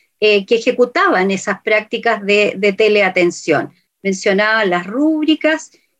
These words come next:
y pautas evaluativas que aplicaron, y lo sumo a la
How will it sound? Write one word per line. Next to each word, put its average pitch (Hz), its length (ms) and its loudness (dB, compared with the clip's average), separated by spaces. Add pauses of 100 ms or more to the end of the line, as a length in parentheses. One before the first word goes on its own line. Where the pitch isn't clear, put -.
y 202 120 -4
pautas 233 460 0
evaluativas 202 840 2
que - 120 -4
aplicaron, 214 800 0 (540)
y 220 560 -4
lo 220 120 -2
sumo 311 760 2
a 226 120 0
la 220 220 -2